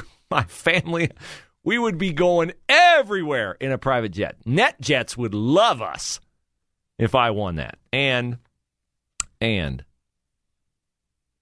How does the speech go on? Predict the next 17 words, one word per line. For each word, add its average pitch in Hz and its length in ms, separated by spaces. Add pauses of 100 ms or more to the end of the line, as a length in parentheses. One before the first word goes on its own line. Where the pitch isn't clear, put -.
(100)
a 90 60
lot 107 200
of 104 80
little 110 220
kids 104 400
in 78 360 (580)
poor 117 240
countries 90 480
would 85 120
have 80 420 (880)
opulent 107 520 (100)
orphanages 95 880
and 67 420 (1500)
ministries 98 680
would 82 200
benefit 90 480 (180)
from 71 420